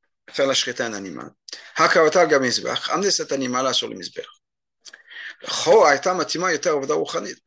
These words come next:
Le Choa, cette Avoda, ce concept de Avoda, de servir Hachem, ça aurait été peut-être plus logique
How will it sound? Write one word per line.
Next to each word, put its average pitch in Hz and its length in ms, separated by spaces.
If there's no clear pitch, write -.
Le 131 120
Choa, 120 420
cette - 320
Avoda, 160 340
ce 147 140
concept 156 320
de 143 80
Avoda, 127 340
de 113 60
servir 120 340
Hachem, - 300
ça - 220
aurait 131 100
été 123 120
peut-être 135 200
plus 151 120
logique 131 600